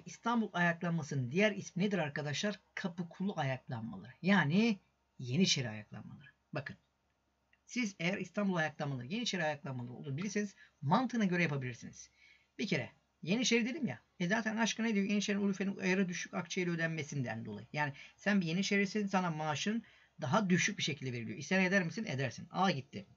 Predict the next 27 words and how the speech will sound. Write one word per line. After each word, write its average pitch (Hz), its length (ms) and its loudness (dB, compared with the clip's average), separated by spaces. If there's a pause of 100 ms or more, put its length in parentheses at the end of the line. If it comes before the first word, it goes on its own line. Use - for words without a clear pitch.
(520)
Taht 240 320 4
değişiklikleri 208 520 4
yüzünden 170 280 2
cülus 214 300 -6
bahşiş 180 300 0
sorunun 180 200 -4
ortaya 180 260 -2
çıkması. - 380 -8 (320)
E, 165 100 -2
cülus 202 260 -2
bahşiş 202 260 2
ne 208 140 2
arkadaşlar? 185 520 0 (240)
Taht 208 240 -4
değişikliği 175 380 -2
olduğu 160 200 -4
zaman, 180 360 2 (260)
e, 156 140 2
padişah 165 500 0
tahta 165 260 -4
geçtiği 156 260 -4
zaman 147 220 -2
ne 165 40 -4
yapıyor? 180 280 -4
Yeniçerilere 175 600 0 (140)
bahşiş 156 360 -2
dağıtıyor. 123 340 -6